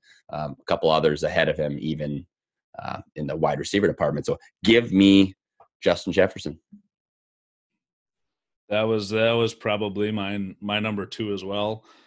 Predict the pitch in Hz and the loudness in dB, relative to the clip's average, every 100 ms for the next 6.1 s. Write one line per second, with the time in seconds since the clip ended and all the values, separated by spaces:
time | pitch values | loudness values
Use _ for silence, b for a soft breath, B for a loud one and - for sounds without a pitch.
0 | b _ 76 85 85 98 - - 123 139 | b _ -12 -10 -8 -10 -10 -4 -2 -2
1 | - - 107 110 95 95 110 110 101 107 | -8 -10 -6 -6 -8 -8 -6 -4 -4 -4
2 | 104 113 101 104 - 104 101 104 139 151 | -4 -6 -6 -6 -6 -6 -6 -6 -6 -4
3 | 123 123 110 98 - 107 107 101 101 95 | -2 -2 -2 -4 -4 -4 -4 -6 -8 -8
4 | 98 - 98 95 92 95 92 110 107 101 | -8 -10 -8 -8 -8 -10 -8 -6 -4 -4
5 | 104 95 101 101 101 95 92 101 104 101 | -4 -4 -6 -4 -6 -6 -8 -6 -4 -6